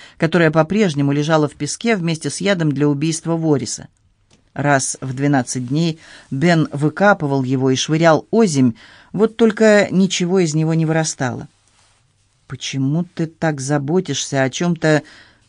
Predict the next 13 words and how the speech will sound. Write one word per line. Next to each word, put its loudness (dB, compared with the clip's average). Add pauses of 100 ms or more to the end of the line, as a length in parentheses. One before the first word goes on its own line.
совершенно -2
бесполезном?" — 0 (200)
спросил 0
его 2
исследователь. -4 (800)
"Однажды 2
оно 2
прорастет. -6 (580)
Вот -2
увидишь". -4 (1300)
Циско -4
покачал -6
головой. -6